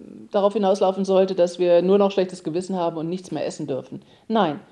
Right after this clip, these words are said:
sondern das umzudrehen und sich darum zu kümmern, was man dann guten Gewissens essen kann und was auch wirklich schmeckt. Also dann mehr Geld auszugeben für eine richtig tolle Tomate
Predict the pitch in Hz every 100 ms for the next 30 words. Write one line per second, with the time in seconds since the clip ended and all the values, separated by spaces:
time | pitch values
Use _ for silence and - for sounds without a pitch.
0 | _ _ 190 190 180 175 - 247 311 330
1 | 190 160 151 147 147 - _ _ _ 190
2 | 185 185 - - 180 202 196 - 185 180
3 | 190 196 190 196 190 185 170 170 - 180
4 | 175 170 175 - _ _ - 165 175 165
5 | 240 - 262 214 220 208 - 190 196 190
6 | 190 190 170 175 - 175 180 190 294 330
7 | 220 190 185 - 208 254 254 - - _
8 | _ _ _ - 190 190 190 190 190 220
9 | 247 277 269 180 180 - 151 - - 156
10 | 160 175 180 180 175 170 190 - 190 -
11 | - 190 233 170 160 151 143 151 160 165